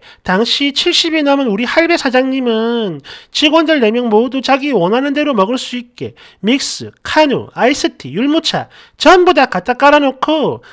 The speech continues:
중식은 물론이고 간식도 상시 제공해주고 배 터질 때까지 주시더라고. 장갑이랑 앞치마, 신발 등등등 모든 물품들 다 제공하고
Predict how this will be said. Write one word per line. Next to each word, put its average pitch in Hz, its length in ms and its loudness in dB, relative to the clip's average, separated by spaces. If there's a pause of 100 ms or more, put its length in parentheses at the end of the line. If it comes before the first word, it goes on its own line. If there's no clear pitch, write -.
(120)
중식은 320 580 2
물론이고 254 520 0
간식도 226 560 -4
상시 370 400 0
제공해주고 240 680 -4 (260)
배 330 260 2 (140)
터질 381 300 2
때까지 277 280 0
주시더라고. 127 800 -8 (460)
장갑이랑 262 880 2
앞치마, 262 480 0
신발 311 380 0
등등등 269 500 -2 (300)
모든 311 480 4
물품들 294 400 -2
다 190 180 2
제공하고 220 760 -2